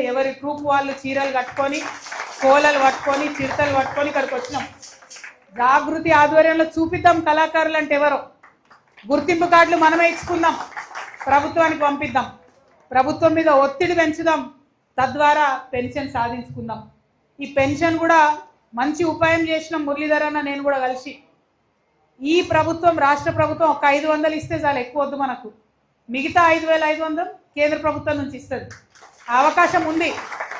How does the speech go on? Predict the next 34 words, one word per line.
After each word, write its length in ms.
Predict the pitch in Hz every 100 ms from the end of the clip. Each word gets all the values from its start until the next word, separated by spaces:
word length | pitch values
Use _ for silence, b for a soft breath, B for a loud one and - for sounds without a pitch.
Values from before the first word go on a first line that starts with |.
| - - -
కానీ 260 | 269 311 349 349
అది 120 | 339 339
ఈ 20 | 302 311
ప్రభుత్వం 400 | 294 311 339 330 285
వాడుకుంటలేదు. 640 | 285 285 285 269 240 196 - _ _ _ _ _ _ 262
ఎందుకు 180 | 320 339
వాడుకుంటలేరు? 680 | 339 339 339 330 330 320 320 330 - 277
ఎందుకంటే 260 | 302 311
వాళ్ళ 140 | 320 311 294
కళాకారులు 440 | 285 302 302 294
అంటే 120 | 285 302
ఎవరో 180 | 285 269 262
తెలియదట. 360 | 247 226 208 196 _ _ _ _
ఇక 100 | 247 247
ఏం 80 | 277 285
చేయాలి 220 | 277 269 240
మరి? 140 | 220 220 _ _ _ 190
జై 120 | 269 311 311
తెలంగాణ 400 | 302 302 302 294
అనని 200 | 277 277 269
వ్యక్తులు 280 | 262 294 269
ముఖ్యమంత్రులు 480 | 262 285 277 262 262
అయితే 120 | 254 262
గిట్లే 180 | 262 269 262
ఉంటుంది 200 | 214 208
కథ. 140 | 202 208 _ _ _ _
పరేషాన్, 360 | 233 254 285 262
ఆయనకు 200 | 247 226 226
ఉద్యమం 320 | 262 277 269 269
తెలియదు, 320 | 262 269 269 262
కళ 120 | 226 240 254
తెలియదు, 320 | 254 247 247 220
కార్ఖానా 360 | 220 220 240 233
తెలియదు. 260 | 233 226